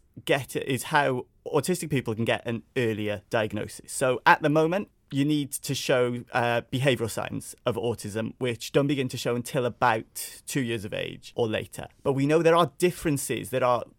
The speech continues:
there are differences in, in, in brain activity between babies who go on to, go on to have an autism diagnosis and those who, those who don't. So what I'm interested in my research is finding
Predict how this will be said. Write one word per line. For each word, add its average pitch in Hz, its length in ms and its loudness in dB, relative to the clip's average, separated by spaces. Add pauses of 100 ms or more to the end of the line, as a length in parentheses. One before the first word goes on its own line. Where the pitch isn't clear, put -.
(140)
there 131 200 0
are 123 100 2
differences 135 600 -4
in, 120 160 -4
in, 113 400 -4
in 127 140 -2
brain 165 240 4
activity 113 520 -4
between 113 720 -6 (100)
babies 113 400 -4
who 110 400 -6
go 117 120 -2
on 117 80 -2
to, - 100 -14 (200)
go 123 120 2
on 117 140 0
to 120 280 -2
have 123 160 -2
an 127 60 -2
autism 123 280 -4
diagnosis 123 520 -4
and 120 80 -6
those 117 180 -6
who, 120 260 -8
those 113 180 -4
who 117 80 -8
don't. - 340 0
So 156 220 -2 (180)
what 165 260 4
I'm 196 120 4
interested 156 440 -2
in 131 80 -2
my 143 120 2
research 131 360 -2
is 110 80 -12
finding 123 400 -2